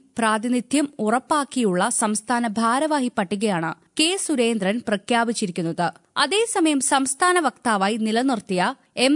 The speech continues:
എസ് കുമാർ സ്ഥാനം ഏറ്റെടുക്കില്ലെന്നറിയിച്ച് നേതൃത്വത്തിന് കത്ത് നൽകിയത് പാർട്ടിയിലെ അസ്വസ്ഥത മറനീക്കി. വർഷങ്ങളായി വക്താവായി തുടരുന്ന കുമാർ ഇക്കുറി ജനറൽ സെക്രട്ടറി, വൈസ് പ്രസിഡന്റ് സ്ഥാനങ്ങളിലൊന്ന് പ്രതീക്ഷിച്ചിരുന്നു.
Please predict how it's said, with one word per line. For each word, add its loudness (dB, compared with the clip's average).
എസ് -2
കുമാർ 2
സ്ഥാനം -2
ഏറ്റെടുക്കില്ലെന്നറിയിച്ച് -2
നേതൃത്വത്തിന് 0
കത്ത് -2
നൽകിയത് 0
പാർട്ടിയിലെ 0
അസ്വസ്ഥത -2
മറനീക്കി. -2
വർഷങ്ങളായി 0
വക്താവായി 0
തുടരുന്ന 0
കുമാർ 2
ഇക്കുറി -2
ജനറൽ 0
സെക്രട്ടറി, -2
വൈസ് 0
പ്രസിഡന്റ് 0
സ്ഥാനങ്ങളിലൊന്ന് 0
പ്രതീക്ഷിച്ചിരുന്നു. -2